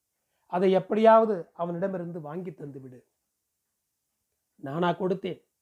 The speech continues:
அலமாரியில் கிடந்த கட்டை பிரித்து பார்த்து இரண்டு மூன்று காகிதங்களை எடுத்துக்கொண்டான். அவனிடம் எப்படி கேட்க முடியும்? கொன்று விடுவானே, கொன்று விடுவானே, கட்டாயம் கொன்று விடுவானே. விஷயம் வெளியானால்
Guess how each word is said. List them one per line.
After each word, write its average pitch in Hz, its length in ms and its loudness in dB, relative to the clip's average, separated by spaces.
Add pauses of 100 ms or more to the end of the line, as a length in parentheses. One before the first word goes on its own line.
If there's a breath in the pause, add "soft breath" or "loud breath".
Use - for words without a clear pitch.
(600)
அலமாரியில் 214 560 4
கிடந்த 170 320 -8
கட்டை 156 340 -10
பிரித்து 175 360 -12
பார்த்து 151 560 -10 (340)
இரண்டு 214 340 0
மூன்று 185 220 -2
காகிதங்களை 180 600 0
எடுத்துக்கொண்டான். 151 720 -12 (680)
அவனிடம் 233 460 2
எப்படி 220 320 -2
கேட்க 196 300 -8
முடியும்? 151 420 -10
கொன்று 190 280 -4
விடுவானே, 170 580 -4 (600)
கொன்று 240 380 -4
விடுவானே, 160 480 -4 (180)
கட்டாயம் 226 540 0
கொன்று 202 240 -6
விடுவானே. 143 460 -10 (1120)
விஷயம் 180 460 0
வெளியானால் 156 640 -4